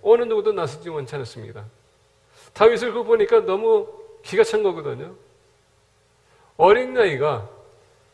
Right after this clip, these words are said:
양을 치던 아이가 그것을 봤었을 때 기가 찬 겁니다. 이 어른들이 지금 저 거인 앞에서 아무것도 할 수 없다는 것. 그래서 하나님의 명예를 되찾기 위해서 나와서도 그를 물리쳤더니 오히려 사울이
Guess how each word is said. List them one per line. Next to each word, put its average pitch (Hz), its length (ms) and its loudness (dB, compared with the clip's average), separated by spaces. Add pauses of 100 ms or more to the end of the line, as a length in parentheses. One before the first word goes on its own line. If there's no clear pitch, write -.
(340)
양을 208 240 4
치던 240 320 -2
아이가 208 300 4
그것을 202 260 -4
봤었을 170 500 -6
때 190 140 -6
기가 202 240 0
찬 202 220 -6
겁니다. 127 560 -10
이 180 120 -4
어른들이 208 640 -2
지금 196 380 -6
저 196 160 -6
거인 170 260 -8
앞에서 160 340 -10
아무것도 254 520 -2
할 180 40 -6
수 180 100 -12
없다는 127 340 -12
것. 113 160 -12 (680)
그래서 214 340 8
하나님의 214 440 4
명예를 208 400 4
되찾기 196 440 -6
위해서 196 180 -2
나와서도 185 420 -6
그를 190 140 -4
물리쳤더니 170 760 -6 (360)
오히려 156 220 -2
사울이 185 560 -4